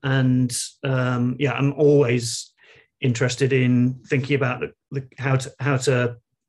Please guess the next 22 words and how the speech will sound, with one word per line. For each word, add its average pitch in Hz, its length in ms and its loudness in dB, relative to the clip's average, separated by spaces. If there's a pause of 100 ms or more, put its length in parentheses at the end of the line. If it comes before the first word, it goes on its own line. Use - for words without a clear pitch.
(100)
be 139 120 2
effective 135 440 0
in 127 260 2
sort 139 180 -2
of 131 80 -4
contributing 131 800 0
missing 135 420 0
pieces. 135 640 -6
Uh, 135 280 -2 (600)
the 131 280 2
one 147 220 4
spin-off 143 500 2
from 135 140 2
Creature 143 300 0
Kind 131 360 2
was 127 280 2
this, - 400 -2
uh, 135 180 0
project 143 380 -2
called 135 180 0
Default 135 400 0
Veg, 127 300 2